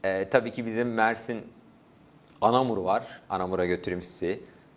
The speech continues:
Oradan izleyen de çok arkadaşımız var. Görüyor musunuz? Naylon kent deriz Anamur'a. Burada muz yetiştiriciliği yapılıyor. Muz yetişim burada rahat rahat olmasını sağlayan da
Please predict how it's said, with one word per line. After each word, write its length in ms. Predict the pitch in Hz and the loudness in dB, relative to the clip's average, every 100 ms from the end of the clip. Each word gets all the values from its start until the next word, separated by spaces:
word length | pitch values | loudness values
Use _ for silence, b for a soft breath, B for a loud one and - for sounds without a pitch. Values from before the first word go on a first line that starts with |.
| - | -8
Oradan 300 | 90 85 87 | -2 -2 -2
izleyen 340 | 87 82 85 85 | -4 -4 -4 -4
de 60 | |
çok 180 | 90 90 | -6 -2
arkadaşımız 600 | 82 80 78 - 85 78 | -2 -4 -8 -10 -6 0
var. 240 | 90 104 - | 2 2 2
Görüyor 240 | - 214 | 2 2
musunuz? 340 | 220 110 85 | -2 -8 -4
Naylon 360 | 87 90 95 117 | -2 0 0 -2
kent 360 | - 80 78 78 | -2 -4 -4 -10
deriz 260 | 73 73 | -10 -10
Anamur'a. 420 | 85 80 76 85 117 B B B B - | -10 -10 -6 -8 -8 B B B B -10
Burada 180 | 95 123 | 0 2
muz 220 | 135 135 | 4 4
yetiştiriciliği 600 | 135 135 - 98 110 107 | 2 2 -4 -4 2 4
yapılıyor. 440 | 95 85 78 101 - - B B - | 4 2 -2 -2 -2 -12 B B -6
Muz 180 | 107 113 | -2 0
yetişim 380 | 110 - 117 | -2 -2 -2
burada 200 | 104 107 | 0 2
rahat 300 | 104 113 113 | 4 2 2
rahat 220 | 92 85 87 | 2 2 -2
olmasını 380 | 82 80 92 | -6 -8 -8
sağlayan 460 | - 92 71 69 90 | 2 2 2 -6 -4
da 160 | 156 | -4